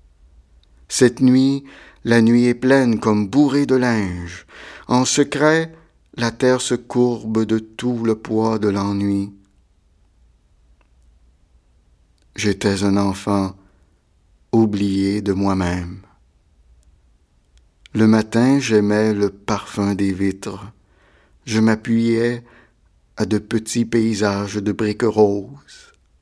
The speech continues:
J'allais pour la première fois apprendre l'alphabet des départs,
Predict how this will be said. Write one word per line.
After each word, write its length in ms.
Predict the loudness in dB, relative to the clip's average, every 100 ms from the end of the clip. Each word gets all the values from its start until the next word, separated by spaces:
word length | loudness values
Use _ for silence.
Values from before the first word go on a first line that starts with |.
| _ _ _ _ _ _ _ _ _
J'allais 440 | 2 4 4 2
pour 200 | -2 -2
la 120 | 0 0
première 440 | 0 -2 -2 -6
fois 480 | -4 0 0 0 -8 _ _ _ _ _ _ _ _ _ _ _ _ -4
apprendre 600 | -2 0 0 2 2 2
l'alphabet 640 | 2 -2 -4 -4 0 0
des 160 | 2 0
départs, 840 | -2 2 2 2 -2 -8 -20 -20